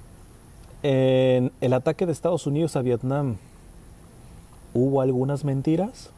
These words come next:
¿En el ataque de los Estados Unidos a Afganistán hubo algunas mentiras? ¿En el ataque a Irak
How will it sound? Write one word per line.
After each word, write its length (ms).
¿En 120
el 80
ataque 640
de 100
los 120
Estados 280
Unidos 360
a 40
Afganistán 680
hubo 300
algunas 400
mentiras? 640
¿En 220
el 200
ataque 680
a 120
Irak 600